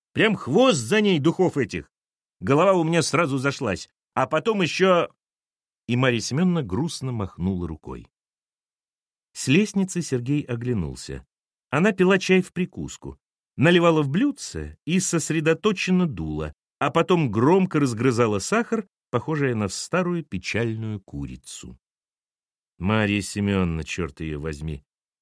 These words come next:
что она расскажет ментам, если они станут её допрашивать? И что уже рассказала? Что в Кириной квартире столкнулись дружок и интерес, а что было дальше, всем известно.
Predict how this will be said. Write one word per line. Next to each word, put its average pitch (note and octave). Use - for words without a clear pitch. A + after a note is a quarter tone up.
что -
она C#3
расскажет A2
ментам, B2
если A2
они G#2
станут G#2+
её G2
допрашивать? F2+
И D3+
что E3
уже G#2+
рассказала? G2
Что D3
в -
Кириной D3+
квартире C3
столкнулись B2+
дружок C#3
и C#3
интерес, C#3+
а C3
что D#3
было C3+
дальше, C3+
всем C#3+
известно. F#3